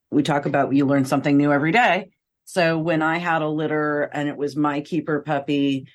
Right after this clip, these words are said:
that was completely fine, it's like ten, twelve weeks old, completely fine in the morning, and in the, in the evening, in the morning, cannot get up to pee and is screaming in pain. And it's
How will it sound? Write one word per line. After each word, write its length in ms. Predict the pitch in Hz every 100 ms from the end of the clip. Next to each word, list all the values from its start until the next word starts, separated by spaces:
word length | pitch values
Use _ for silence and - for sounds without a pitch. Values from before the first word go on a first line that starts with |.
| -
that 260 | - 120 123
was 380 | 151 135 127 -
completely 1200 | 160 139 - - - - 175 175 185 - 175 165
fine, 800 | - 160 156 151 147 147 139 131 _ _ _
it's 100 | -
like 240 | 156 - _ _ -
ten, 440 | - 139 139 131
twelve 280 | - 131 131
weeks 240 | 135 -
old, 320 | 143 139 135 -
completely 440 | 143 - 165 151
fine 220 | - 147
in 60 | 143
the 60 | 139
morning, 300 | 139 135 131
and 140 | 131
in 80 | 120
the, 100 | - 143
in 100 | 139
the 240 | 135 156
evening, 300 | 147 147 139
in 100 | 135
the 80 | 135
morning, 320 | 135 139 127
cannot 380 | 127 135 123 -
get 140 | 143
up 200 | 131 -
to 100 | -
pee 440 | 139 - 131 101 - _ _ _ _ -
and 120 | 135
is 120 | 131
screaming 1300 | - - - - - 147 139 156 151 135 110 80 - _ _ _ _ -
in 200 | 156 139
pain. 520 | 131 139 127 110 101 - _ _ _ -
And 120 | 147
it's 240 | 156 151